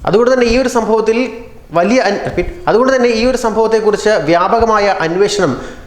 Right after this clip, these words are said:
ദുബായ് പോലീസ് നടത്തുകയായിരുന്നു. തുടർന്ന് നാല് സ്ത്രീകളെ അറസ്റ്റ് ചെയ്തിരിക്കുകയാണ്. ഈ കുട്ടിയെ ഉപേക്ഷിച്ചതും ഉപേക്ഷിക്കാൻ സഹായിച്ചതുമായ നാല്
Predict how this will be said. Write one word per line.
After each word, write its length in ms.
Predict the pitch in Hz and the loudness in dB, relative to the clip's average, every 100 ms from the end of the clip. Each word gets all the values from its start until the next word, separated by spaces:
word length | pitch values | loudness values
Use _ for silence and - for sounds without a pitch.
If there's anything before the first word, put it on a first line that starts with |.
| - | -2
ദുബായ് 260 | 143 190 196 | 2 2 2
പോലീസ് 260 | 190 180 165 165 | 2 0 0 0
നടത്തുകയായിരുന്നു. 640 | 160 180 180 165 170 196 220 | 0 2 2 2 2 0 2
തുടർന്ന് 340 | 185 208 214 240 - - 151 | 0 2 2 0 -2 -2 0
നാല് 280 | 175 220 240 | 2 2 0
സ്ത്രീകളെ 460 | - 190 190 196 147 - - - | 0 0 2 2 2 -2 -6 -2
അറസ്റ്റ് 260 | 156 175 196 180 | 0 0 0 2
ചെയ്തിരിക്കുകയാണ്. 800 | 170 160 165 170 165 160 160 165 - - - - 156 | 2 0 0 2 2 2 2 0 -4 -8 -12 -2 0
ഈ 20 | 190 | 0
കുട്ടിയെ 380 | 180 196 190 202 202 - 165 | 0 2 2 2 0 0 2
ഉപേക്ഷിച്ചതും 600 | 170 185 190 180 185 226 - 170 | 2 0 0 0 2 0 0 2
ഉപേക്ഷിക്കാൻ 540 | 165 190 - 190 196 190 - - | 2 2 0 0 0 0 -4 -4
സഹായിച്ചതുമായ 720 | 165 190 202 208 202 180 175 170 175 - 139 | -2 0 0 0 2 2 2 2 0 -2 0
നാല് 240 | 165 170 | 2 2